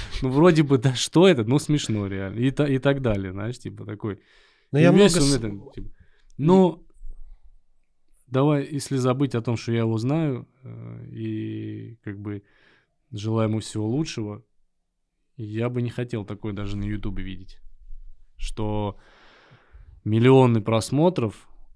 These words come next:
Speaker 1: у Басты, да, и у кого, у кого-либо вообще, э, как бы, упоротого чувака, и это, как бы, поощряют, э, не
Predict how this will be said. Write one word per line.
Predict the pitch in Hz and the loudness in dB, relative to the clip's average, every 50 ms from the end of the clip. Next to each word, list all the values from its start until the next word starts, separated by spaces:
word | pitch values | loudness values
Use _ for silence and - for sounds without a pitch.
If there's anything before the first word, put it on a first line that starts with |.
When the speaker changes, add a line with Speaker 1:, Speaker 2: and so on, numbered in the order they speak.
| _ _ - | _ _ -4
Speaker 1:
у | 117 107 | -4 -2
Басты, | 101 113 117 139 151 147 - - 104 95 - _ _ _ _ _ _ _ _ _ _ _ _ _ _ _ _ | 0 2 2 2 0 -2 -4 -10 -14 -14 -14 _ _ _ _ _ _ _ _ _ _ _ _ _ _ _ _
да, | 113 107 107 104 110 120 123 | -12 -8 -6 -6 -6 -6 -4
и | 123 117 | -2 -2
у | 113 107 | -2 0
кого, | - 113 113 113 107 | 0 0 2 2 2
у | 104 104 113 117 113 110 104 | 2 0 -2 -6 -8 -8 -8
кого-либо | - - 113 110 113 113 113 110 104 104 107 107 104 98 98 | -6 -4 -2 -2 0 0 0 0 0 -2 -2 -4 -4 -6 -8
вообще, | 95 98 98 - - - 107 95 95 - - - - - | -8 -8 -10 -10 -10 -10 -10 -10 -10 -12 -16 -20 -20 -18
э, | - 104 101 101 101 - - - - - - - - - - - - - | -18 -16 -16 -16 -18 -18 -18 -18 -20 -20 -18 -16 -16 -16 -16 -18 -14 -12
как | 107 101 | -10 -8
бы, | 98 101 | -8 -8
упоротого | 95 - 123 120 113 101 - 101 98 95 | -6 -4 -2 -2 -2 -2 -4 -8 -10 -10
чувака, | - - 104 101 98 98 - 117 120 123 120 117 - _ | -10 -10 -8 -8 -8 -6 -6 -6 -6 -6 -8 -10 -14 _
и | 113 107 101 98 98 98 101 101 101 | -18 -16 -14 -14 -14 -14 -14 -14 -12
это, | 101 104 - 101 | -12 -12 -12 -14
как | - 101 98 | -14 -12 -14
бы, | 95 95 | -14 -14
поощряют, | - - 98 95 92 - - 104 110 107 104 101 101 - _ _ _ _ _ _ _ 120 | -12 -10 -10 -10 -10 -10 -8 -6 -6 -6 -6 -8 -10 -14 _ _ _ _ _ _ _ -20
э, | - - - - - - - | -20 -20 -20 -20 -18 -18 -18
не | 110 104 101 | -16 -16 -16